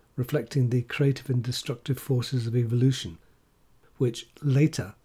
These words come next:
manifest in the human psyche as good and evil. I wish, therefore, to present the opposites of nature and the psyche in both their benevolent and malevolent aspects.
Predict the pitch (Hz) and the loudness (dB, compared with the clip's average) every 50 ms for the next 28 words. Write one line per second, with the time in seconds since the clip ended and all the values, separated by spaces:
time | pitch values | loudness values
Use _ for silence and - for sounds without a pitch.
0 | _ - 131 131 135 139 127 - 123 117 - - - - _ - 156 143 127 123 | _ 0 2 4 4 4 2 0 -4 -6 -6 -10 -14 -16 _ -2 0 0 2 2
1 | - 143 127 123 123 - - 135 127 123 - - 110 104 - - - - 143 127 | 2 2 2 2 2 2 0 0 0 0 -2 -4 -8 -8 -8 -14 -8 -4 -4 -4
2 | 117 - - - - 135 127 - 107 107 120 135 147 135 120 90 - _ _ _ | -4 -4 -6 -2 0 0 0 0 0 0 2 2 2 2 0 -2 -8 _ _ _
3 | _ _ _ _ _ _ _ _ _ _ _ _ _ _ _ _ _ _ _ _ | _ _ _ _ _ _ _ _ _ _ _ _ _ _ _ _ _ _ _ _
4 | _ _ _ _ _ - 127 143 185 190 - - 160 131 127 - 139 127 - - | _ _ _ _ _ -2 2 2 4 4 4 4 4 4 4 2 0 -2 -2 -2
5 | - 143 131 143 143 127 135 143 147 151 143 - - - 117 - - - - 113 | -2 0 2 2 2 2 2 0 0 0 0 -4 -6 -6 -6 -8 -8 -10 -8 -4
6 | - 123 123 139 143 - - 151 139 139 - _ _ - 139 123 131 127 - 143 | -2 0 0 0 0 -2 -2 -4 -6 -6 -10 _ _ 0 0 2 2 2 2 2
7 | 135 127 127 - 113 101 107 - _ _ _ - _ - _ _ _ - - 135 | 2 2 2 0 -4 -8 -10 -10 _ _ _ -20 _ -20 _ _ _ -4 0 2
8 | 131 - 147 135 127 131 - 135 123 120 117 104 107 131 123 131 135 123 139 127 | 4 4 4 4 2 2 0 0 0 0 0 0 2 2 4 4 4 4 4 4
9 | 123 123 123 - - _ _ - 151 151 143 135 123 113 113 120 123 131 143 135 | 4 2 0 -4 -10 _ _ -2 2 2 4 2 2 0 0 2 4 4 4 4
10 | 127 113 104 101 107 - 131 131 123 - - 92 92 - - - - - - | 2 0 -2 -2 -4 -2 -2 -4 -4 -6 -10 -12 -12 -12 -14 -14 -14 -14 -16